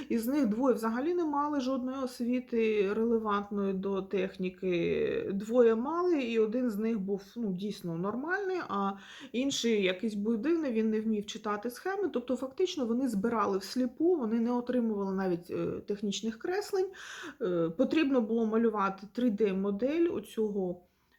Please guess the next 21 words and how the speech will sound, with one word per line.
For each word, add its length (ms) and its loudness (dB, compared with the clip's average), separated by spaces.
щитка, 800 2
нумерувати 760 2
всі 240 -6
компоненти 840 -2
і 40 2
навіть, 520 -2
е, 200 -2
прописувати, 880 -2
промальовувати 840 2
оці 260 -4
всі 220 -6
там 220 -4
ковпачки, 920 2
з'єднувачі, 760 -2
які 200 -4
ніхто 280 -4
ніколи 420 -2
не 120 -2
малює. 360 -2
Тобто, 240 -12
коли 300 -2